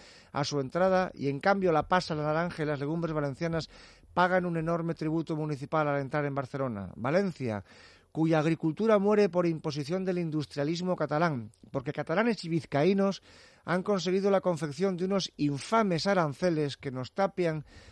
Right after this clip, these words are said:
los mercados internacionales para la exportación de nuestra fruta, sometiéndonos a una pérdida anual de más de cien millones de pesetas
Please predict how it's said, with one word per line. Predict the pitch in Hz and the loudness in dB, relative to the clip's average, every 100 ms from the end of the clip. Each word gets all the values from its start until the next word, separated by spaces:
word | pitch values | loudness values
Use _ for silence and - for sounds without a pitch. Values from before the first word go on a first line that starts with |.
| - | -8
los | - 135 | -4 -2
mercados | 135 131 - 190 156 | -2 -4 0 0 0
internacionales | 180 160 156 160 175 143 160 165 151 131 | -2 -4 -4 -2 -2 -2 -2 0 -2 -4
para | 147 135 | -4 -2
la | 135 | -2
exportación | 123 - 127 - 120 175 165 | -4 -8 -8 -6 -4 -4 -4
de | 143 | -4
nuestra | 139 - 127 | -6 -6 -6
fruta, | 156 175 156 147 - - - - | -4 -4 -2 -4 -8 -20 -20 -16
sometiéndonos | - 147 151 202 208 202 196 175 | -6 -4 0 2 2 2 0 0
a | |
una | 185 180 | 2 2
pérdida | 165 196 190 185 185 180 | 2 2 4 2 4 2
anual | 120 147 160 185 160 | 2 0 2 2 2
de | 156 | 0
más | 180 160 | 0 0
de | 151 | -2
cien | 180 170 | -2 -2
millones | 147 170 160 131 | 0 0 -2 -4
de | 143 | -4
pesetas | 139 165 160 151 143 | -4 -4 -2 -2 -4